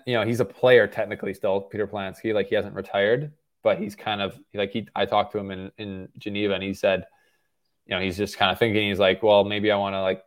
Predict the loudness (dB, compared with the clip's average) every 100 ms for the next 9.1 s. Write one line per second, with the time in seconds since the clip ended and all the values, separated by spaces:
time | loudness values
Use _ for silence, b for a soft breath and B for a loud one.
0 | _ 2 2 2 -4 -2 -2 -6 -6 -4
1 | -2 0 0 0 -2 -6 -4 -4 0 0
2 | 0 -6 -6 -4 -2 -4 -8 -2 -2 -2
3 | -6 -8 -10 -12 -8 -8 -6 -6 -6 -4
4 | -4 -2 -4 -6 -10 -8 -6 -4 -8 -10
5 | -12 -8 -8 -6 -8 -10 _ _ -18 -6
6 | 0 2 2 -2 _ _ _ _ -6 -4
7 | -6 -10 -14 _ _ _ _ _ _ _
8 | _ _ 6 6 6 2 2 2 6 6
9 | 4